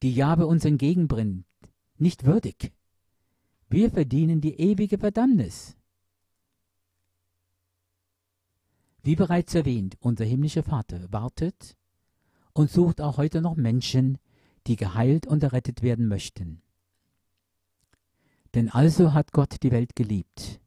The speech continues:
dass er seinen eingeborenen Sohn gab, auf dass jeder, der an ihn glaubt, nicht verloren gehe, sondern das ewige Leben habe.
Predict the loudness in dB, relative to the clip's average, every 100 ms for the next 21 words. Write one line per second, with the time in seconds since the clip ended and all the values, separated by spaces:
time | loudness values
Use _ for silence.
0 | _ _ _ _ _ -4 -2 0 2 4
1 | 2 2 4 4 4 6 4 6 2 2
2 | 2 2 2 -2 -6 -10 -18 -20 _ _
3 | _ _ _ _ _ _ -4 0 2 0
4 | 0 2 4 4 2 2 2 0 0 0
5 | 0 0 0 -4 -12 -12 _ _ _ _
6 | _ _ _ _ 0 0 0 2 2 2
7 | 0 -2 -4 -4 -10 -18 _ _ _ _
8 | _ _ _ 0 0 0 -4 -4 -2 0
9 | 0 0 -2 -6 _ _ _ _ _ _
10 | _ -6 -2 -2 -4 -8 -10 -12